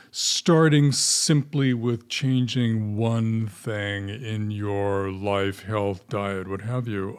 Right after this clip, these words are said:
Um, and, and, and that could be, that could be any, you know, that could be anything that is maybe, you know, front and center of your desires. I think for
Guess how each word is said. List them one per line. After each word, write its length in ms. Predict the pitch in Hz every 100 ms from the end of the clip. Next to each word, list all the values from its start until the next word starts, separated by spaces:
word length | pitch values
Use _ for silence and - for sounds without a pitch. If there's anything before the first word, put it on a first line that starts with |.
| -
Um, 420 | 131 127 127 117 - - - - -
and, 180 | 170 202
and, 200 | 175 180
and 300 | 190 185 196
that 140 | 196
could 200 | 202 160
be, 380 | 180 175 170 170
that 320 | 147 175 165
could 160 | 180 143
be 200 | 151 135
any, 520 | 139 151 147 143 143
you 160 | 160 147
know, 160 | 143
that 140 | 143 143
could 180 | 151
be 200 | 143 151
anything 600 | 127 151 165 - 123 120
that 120 | 120 113 127 135
is 160 | 127
maybe, 760 | 127 131 131 127 127 123 120 117 - - - - - - _ -
you 160 | 160
know, 300 | 147 135 127
front 400 | 127 - 156 143
and 160 | 151 135
center 560 | - 147 135 - 135 127
of 100 | 120
your 300 | 123 135 135
desires. 560 | 143 123 104 101 101
I 80 | 123
think 200 | 175
for 100 | 214